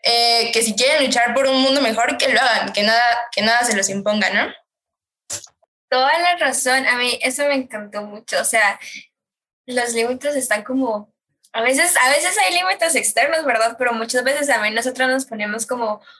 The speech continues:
Speaker 2: límites, un súper mito, porque yo siento que, o sea, como que po-, así como los hombres también podemos hacer buenas líderes y no <laughs> necesariamente somos mandonas, como muchas veces como que,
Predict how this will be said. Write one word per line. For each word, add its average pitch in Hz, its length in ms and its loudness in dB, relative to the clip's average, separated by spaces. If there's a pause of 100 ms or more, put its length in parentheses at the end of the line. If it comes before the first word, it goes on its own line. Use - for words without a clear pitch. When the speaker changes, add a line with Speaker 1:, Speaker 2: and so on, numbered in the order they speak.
(120)
Speaker 2:
límites, 214 680 -2 (300)
un 254 180 0
súper 254 400 0
mito, 247 480 -2
porque 226 320 -4
yo 202 100 -2
siento 247 320 -6
que, 220 400 -2 (280)
o 233 100 -2
sea, 254 140 2
como 233 240 -6
que 226 120 -8
po-, 226 380 -4
así 240 220 -2
como 294 240 -2
los 262 220 0
hombres 254 360 0
también 208 260 -4
podemos 240 320 0
hacer 233 260 -2
buenas 214 360 -4
líderes 247 360 0
y 269 80 -2
no 220 100 0
<laughs> - 0 -
necesariamente 277 720 2
somos 294 320 2
mandonas, 226 800 0 (380)
como 226 200 -2
muchas 220 320 0
veces 269 260 2
como 208 280 -4
que, 196 300 -6